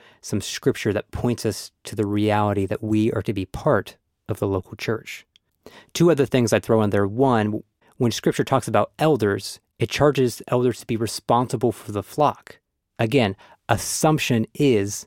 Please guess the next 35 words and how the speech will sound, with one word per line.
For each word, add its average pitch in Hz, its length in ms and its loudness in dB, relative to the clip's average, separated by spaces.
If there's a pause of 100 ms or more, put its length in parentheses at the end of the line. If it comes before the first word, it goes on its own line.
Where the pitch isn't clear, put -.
(160)
<laughs> - 160 -8
there's 123 280 2
a 117 60 2
flock, 127 380 2
there's 113 160 0
a 107 40 -4
group 127 220 -2
of 131 80 0
people 120 320 -2
who 120 160 0
are 107 140 2
known. 104 580 -2 (480)
And 110 120 2
then 110 120 2
finally, 110 680 0 (520)
look 123 280 0
at 170 160 0
all 123 220 2
the 117 140 2
imperatives 101 760 0
of - 200 -6
the 107 80 -2
New 104 260 -2
Testament. - 720 -8 (180)
If 110 120 -6
you 147 80 -2
believe 160 280 0
that 127 100 0
the 113 80 -2
Bible 123 440 2
is 113 120 -4
the 107 100 -2
Word 113 500 0
of 101 220 -8
God, 120 440 -4